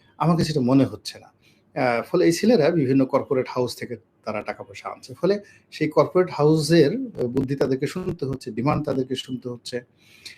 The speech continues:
দুই নম্বর হলো তাদের নিজেদের বুদ্ধি নেই। তারা, আ, কখনো ফরহাদ মাজারের কাছে যাচ্ছে, কখনো পিনাকি সাহেবের কাছে যাচ্ছে,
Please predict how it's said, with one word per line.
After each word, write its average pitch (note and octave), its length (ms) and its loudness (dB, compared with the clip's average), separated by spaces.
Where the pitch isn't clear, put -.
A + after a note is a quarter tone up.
দুই D#3 100 8
নম্বর F3+ 220 6
হলো F#3 140 4
তাদের D#3+ 220 4
নিজেদের G3+ 520 6
বুদ্ধি A#2 440 -4
নেই। G2 260 -8
তারা, D#3+ 380 0
আ, A#2 200 -8
কখনো A#2 240 -6
ফরহাদ C#3+ 260 -2
মাজারের C#3+ 380 0
কাছে C3+ 200 -8
যাচ্ছে, B2 500 -8
কখনো B2 240 -8
পিনাকি B2 340 -10
সাহেবের D3+ 280 4
কাছে C#3+ 220 -4
যাচ্ছে, B2 500 -4